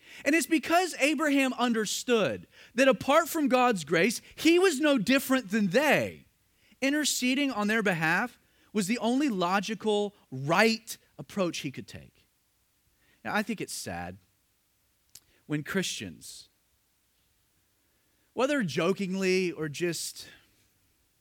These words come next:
I don't know what the motivation is, but where Christians end up calling for God's judgment on the wicked,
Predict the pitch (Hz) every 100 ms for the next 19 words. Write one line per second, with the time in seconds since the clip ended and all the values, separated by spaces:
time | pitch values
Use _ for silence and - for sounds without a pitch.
0 | _ _ _ _ - 127 117 110 104 107
1 | 104 98 95 95 - 87 85 80 - 87
2 | _ _ _ _ _ _ _ _ _ -
3 | 220 - - 269 262 - 254 - 196 208
4 | 196 175 - - 175 151 160 160 160 165
5 | 160 _ _ - 160 127 131 123 123 110
6 | 120 107 101 110 110 110 _ _ _ -
7 | 110 101 95 92 98